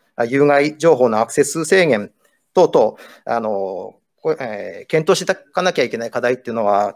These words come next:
たくさんあると思いますので、そこら辺も含めて、えー、検討を進めてまいりたいと思います。以上です。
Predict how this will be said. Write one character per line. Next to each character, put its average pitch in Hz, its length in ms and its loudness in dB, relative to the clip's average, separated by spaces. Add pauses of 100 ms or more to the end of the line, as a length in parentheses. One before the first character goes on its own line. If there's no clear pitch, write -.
た 131 160 0
く - 60 -12
さ 196 140 2
ん - 20 4
あ 190 40 2
る 160 60 -2
と - 80 -4
思 123 160 0
い 123 40 -2
ま 120 120 -2
す - 80 -14
の 117 80 -8
で、 113 220 -4 (180)
そ - 140 -12
こ 135 80 2
ら 131 60 0
辺 127 180 -2
も 123 80 0
含 175 160 -4
め 196 80 2
て、 156 340 2
え 107 400 -4
ー、 98 40 -14
検 113 200 -10
討 117 120 -10
を 127 400 -2
進 - 180 -16
め 110 80 -8
て 123 80 -8
ま 117 160 -6
い - 20 -8
り - 60 -14
た 117 120 -8
い 107 80 -10
と 135 180 -4
思 117 200 -8
い - 20 -10
ま 113 140 -4
す。 - 260 -14
以 123 60 -20
上 107 160 -8
で 123 80 2
す。 - 240 -12